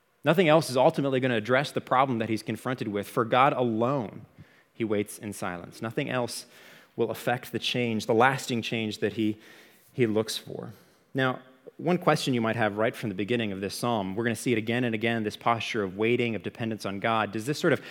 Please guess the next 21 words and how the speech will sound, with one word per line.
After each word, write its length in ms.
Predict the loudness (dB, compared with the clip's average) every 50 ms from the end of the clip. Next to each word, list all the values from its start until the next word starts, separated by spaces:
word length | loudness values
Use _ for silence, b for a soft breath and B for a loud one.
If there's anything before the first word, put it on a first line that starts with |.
| B B B B B
abdicate 540 | 4 4 4 4 2 0 0 2 4 4 6
us 220 | 4 4 0 -2 -6
from 180 | -6 -6 -6
all 460 | -4 -2 0 2 4 2 2 0 -4 -16 _ -20 -20 _ -20 -20 -20 -16 -10
responsibility? 800 | -8 -8 -8 -4 -4 -6 -6 -6 -8 -8 -8 -8 -8 -8 -12 -16 -18 _ _ _ _ _ -12
No, 180 | -8 -6 -6 -6
it's 120 | -4 -2
not, 180 | -4 -4 -4 B B B B 4 B
it's 140 | 6 6
not 260 | 8 8 6 6 4 -4 -16 -14
saying 400 | -6 0 4 6 8 8 8 6
that, 240 | 6 6 4 4 4
and 140 | 2 2 2
it's 100 | 6 6
also 220 | 6 6 6 6
not 200 | 4 6 6 4
saying 280 | 4 4 4 4 4 4
that 120 | 2 4
God 200 | 4 4 4 6
sort 160 | 4 4 4 4
of 80 | 2